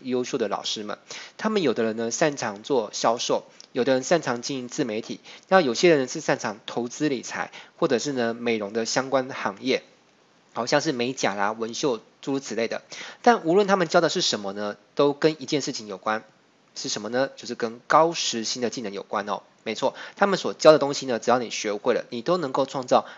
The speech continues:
比起一般上班族，呃，更高的，呃，单位小时的收入哦。所以如果你是对于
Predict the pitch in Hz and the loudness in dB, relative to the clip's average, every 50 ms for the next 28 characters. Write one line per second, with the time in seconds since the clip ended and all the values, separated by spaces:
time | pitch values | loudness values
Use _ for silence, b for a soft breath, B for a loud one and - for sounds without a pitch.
0 | B _ - 127 131 - 120 - - - 151 139 147 139 139 139 - - - 156 | B _ -4 -4 -2 -4 -6 -6 -6 -6 0 2 2 2 2 0 -4 0 0 0
1 | 143 123 120 - 123 123 127 127 117 - - 98 87 95 - _ _ - - _ | 0 0 0 0 0 0 -2 -6 -12 -12 -12 -12 -12 -12 -16 _ _ -20 -20 _
2 | _ _ _ - - 117 113 113 110 107 107 104 - 190 156 127 120 120 117 110 | _ _ _ -8 -4 -4 -2 -2 -4 -4 -6 -2 0 0 0 2 2 2 4 2
3 | 104 - - - _ _ _ _ _ - 117 110 104 98 - - 135 147 147 123 | 0 -2 -4 -10 _ _ _ _ _ -8 -6 -6 -6 0 2 2 4 6 4 4
4 | - 104 87 - - 95 92 - - 113 104 107 104 - - - B B B B | 2 0 -4 -6 -6 -6 -6 -6 -4 -4 -4 -4 -6 -8 -12 -14 B B B B
5 | B B B - - 226 233 156 123 - 143 165 208 202 226 160 127 120 110 - | B B B 2 4 4 4 4 2 -2 -2 -2 2 4 6 4 4 2 -2 -6
6 | 170 156 180 165 143 131 127 131 | 0 2 4 4 4 4 2 -2